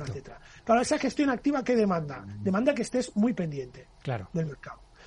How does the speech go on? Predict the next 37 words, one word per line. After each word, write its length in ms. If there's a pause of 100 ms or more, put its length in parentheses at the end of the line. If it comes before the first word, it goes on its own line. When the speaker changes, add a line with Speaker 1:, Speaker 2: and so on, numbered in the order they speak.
Speaker 2:
Y 140
más 260
con 120
un 60
mercado 380
con 180
una 200
volatilidad 680
tan 140
grande 280
como 120
el 60
mercado 300
de 100
criptoactivos. 600 (260)
Entonces, 320
esta 280
gestión 360
activa 380
está 200
reservada 580
solo 340
a, 160 (220)
o 100
personas 380
que 80
se 140
dediquen 280
profesionalmente 680
a 80
ello, 240
o 80
personas 360
que 80
estén 200
muy 160
encima. 400